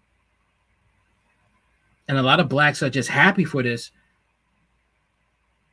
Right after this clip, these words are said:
especially on the Republican side, which is d-, <laughs> I'm sorry, r-, I mean, your brain should be kicking in and be like, Hold up, hold up, hold up, hold up, hold up.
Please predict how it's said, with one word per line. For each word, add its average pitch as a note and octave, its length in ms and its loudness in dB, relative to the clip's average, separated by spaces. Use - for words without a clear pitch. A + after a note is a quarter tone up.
especially F3 440 0
on E3+ 40 0
the D3 60 -2
Republican D3+ 560 -2
side, F3 480 -4
which C3 260 -4
is A2 180 -6
d-, B2 200 -12
<laughs> D#3 260 -8
I'm C3 140 -2
sorry, B2 360 0
r-, C3 240 -8
I C#3+ 100 -6
mean, A#2+ 360 -2
your F#3+ 160 6
brain E3 380 4
should C#3 180 -6
be C3+ 80 -2
kicking C3+ 340 -2
in C3 120 0
and B2 80 2
be B2 60 0
like, A#2 180 -4
Hold D#3 260 6
up, A#2 180 -2
hold D3+ 260 0
up, G#2 140 -6
hold C3+ 160 -2
up, A2 60 -4
hold B2+ 160 0
up, A#2 60 -4
hold A#2 280 -4
up. - 60 -18